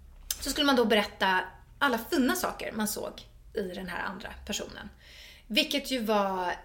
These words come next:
jätteutmanande, tycker jag. Eh, jag gick på allt möjligt, såklart. Det hon hade berättat för mig i, om sin idealkvinna, varför hon inte var där.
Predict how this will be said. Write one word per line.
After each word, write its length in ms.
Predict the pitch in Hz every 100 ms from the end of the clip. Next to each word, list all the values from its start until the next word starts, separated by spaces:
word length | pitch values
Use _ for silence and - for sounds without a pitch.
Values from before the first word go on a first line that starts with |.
| -
jätteutmanande, 1200 | 202 196 285 - - - 196 190 339 185 - - -
tycker 180 | - 208
jag. 100 | - - - - - -
Eh, 400 | 226 220 208 196 190
jag 240 | 277 349
gick 160 | 294 -
på 80 | 220
allt 200 | 196 220
möjligt, 500 | 214 202 277 - -
såklart. 360 | 226 220 185 -
Det 120 | 220
hon 140 | 202
hade 180 | 185 180
berättat 540 | 185 202 339 - 320 320
för 120 | 302
mig 320 | 294 285 294 294
i, 380 | 233 214 208 - -
om 120 | 202
sin 160 | 202
idealkvinna, 1000 | 190 190 190 185 185 185 285 277 277 269 208
varför 220 | 190 208
hon 160 | 185 185
inte 220 | 175 -
var 160 | 175 180
där. 540 | 277 285 269 269 262